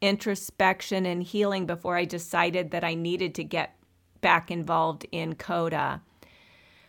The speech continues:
I didn't want to backslide again. I wanted to make recovery a part of my daily life so I could stay conscious about what I was attracting into my life.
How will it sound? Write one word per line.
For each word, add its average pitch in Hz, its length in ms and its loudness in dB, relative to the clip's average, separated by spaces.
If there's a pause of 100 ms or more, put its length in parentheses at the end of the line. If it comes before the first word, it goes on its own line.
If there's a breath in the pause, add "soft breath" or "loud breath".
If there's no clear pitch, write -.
(160 soft breath)
I 226 40 8
didn't 262 280 4
want 196 200 6
to 190 40 6
backslide 175 680 4
again. 160 360 -2
I - 120 0
wanted 226 320 4
to 240 80 2
make 196 260 4
recovery 190 720 0
a - 80 -2
part 190 320 0
of 190 120 -8
my 180 180 0 (200)
daily 196 480 6
life 160 360 2
so 190 200 -2
I 180 80 0
could 180 180 -4
stay 185 240 -2
conscious 196 800 0
about 170 300 2
what 170 120 0
I 170 100 0
was 165 180 -4
attracting 165 580 -2
into 156 180 -2
my 147 180 -2
life. - 500 -6